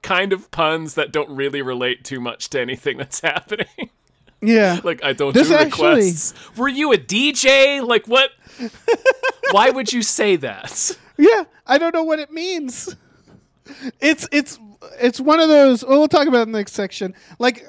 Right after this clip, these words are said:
Speaker 2: Arnold always has these one-liners, and they sometimes are appropriate, and they sometimes aren't. I would argue they're not too appropriate in this context, but it's fine.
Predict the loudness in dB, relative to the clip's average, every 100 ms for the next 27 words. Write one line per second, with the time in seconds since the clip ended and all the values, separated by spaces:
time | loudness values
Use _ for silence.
0 | 0 2 4 4 4 4 2 0 0 -4
1 | -2 -2 -2 -2 0 0 0 -2 -6 -2
2 | -2 -2 -2 -2 0 0 -2 0 0 0
3 | 2 0 0 0 0 0 -8 -8 -4 -4
4 | -2 -4 -4 -6 -6 -8 -12 -20 _ _
5 | _ _ _ 2 4 4 2 0 -2 0
6 | 0 0 -2 -4 -10 -4 -2 -2 -4 -6
7 | -6 -8 -8 -8 -8 -8 -8 -8 -6 -6
8 | -8 -6 -2 -2 -4 -4 -4 -4 -8